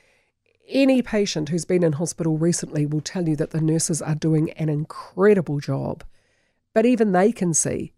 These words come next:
just how frantic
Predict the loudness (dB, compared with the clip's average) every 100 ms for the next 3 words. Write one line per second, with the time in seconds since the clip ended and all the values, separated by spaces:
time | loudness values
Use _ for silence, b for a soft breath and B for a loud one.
0 | _ _ _ _ _ _ _ _ _ _
1 | _ _ 0 0 0 -4 -8 -6 -8 -4
2 | 0 0 -2 -6 -10